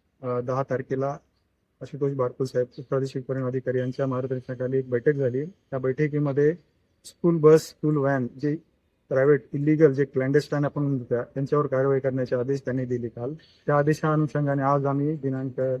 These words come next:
अकरा रोजी, अ, जवळपास, अ, बारा ते तेरा जे प्रायव्हेट, अ, स्कूल बस व्हॅन आहेत त्यांच्यावर कारवाई केली आहे आणि ही कारवाई यापुढेही कंटिन्यू राहील.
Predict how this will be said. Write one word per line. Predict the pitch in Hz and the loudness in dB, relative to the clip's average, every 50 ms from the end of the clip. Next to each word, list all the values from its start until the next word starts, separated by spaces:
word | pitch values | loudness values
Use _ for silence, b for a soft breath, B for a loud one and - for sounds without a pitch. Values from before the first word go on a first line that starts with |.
| - _ _ _ _ _ _ _ - | -6 _ _ _ _ _ _ _ -14
अकरा | 120 - 147 143 147 | -8 -4 0 0 2
रोजी, | 139 139 131 117 131 135 160 190 - _ _ _ _ _ _ _ _ _ _ _ - _ _ _ _ | 2 2 0 0 -2 -4 -4 -6 -8 _ _ _ _ _ _ _ _ _ _ _ -20 _ _ _ _
अ, | 143 131 131 135 127 | -6 -4 -2 -2 0
जवळपास, | 127 147 156 160 156 180 175 170 170 - - | 4 6 6 6 8 8 6 6 4 2 0
अ, | 170 160 165 165 160 156 - _ _ _ _ | 2 4 4 2 2 -2 -4 _ _ _ _
बारा | - 131 127 131 143 147 151 | -8 -4 -2 0 2 2 2
ते | 156 156 160 | 2 0 -2
तेरा | - - 147 147 151 151 143 - - _ _ - | 0 2 2 4 4 4 2 0 -4 _ _ -6
जे | 147 147 151 | -4 -4 -4
प्रायव्हेट, | - - _ 147 139 156 165 185 165 - - - _ _ _ _ _ | -6 -4 _ 0 2 4 4 4 2 0 -6 -10 _ _ _ _ _
अ, | 151 139 135 | -8 -6 -6
स्कूल | 135 - - _ 180 185 175 160 | -8 -8 -4 _ 2 2 2 2
बस | 156 156 151 - - - - | 2 0 0 0 -4 -8 -2
व्हॅन | 135 147 165 165 | 0 2 4 4
आहेत | 165 147 131 - _ | 4 4 2 0 _
त्यांच्यावर | 143 139 139 151 147 143 | -6 -4 0 0 0 0
कारवाई | 139 - 127 127 139 147 143 | 0 -2 -2 0 2 2 2
केली | 143 143 139 127 127 131 131 | 0 -2 -4 -4 -2 0 0
आहे | 139 160 - _ _ _ _ _ _ _ _ _ _ _ _ 135 | 0 -2 -4 _ _ _ _ _ _ _ _ _ _ _ _ -10
आणि | 139 143 143 143 | -8 -8 -6 -6
ही | 131 151 | -6 -4
कारवाई | - 151 147 147 147 151 147 147 | 0 2 2 4 4 4 4 2
यापुढेही | 147 143 - 147 143 143 147 151 | 2 0 -2 0 0 2 0 0
कंटिन्यू | 147 143 139 135 - 143 151 156 151 | -2 -4 -4 -4 -2 0 0 2 2
राहील. | 143 131 127 135 151 | 2 2 0 0 -2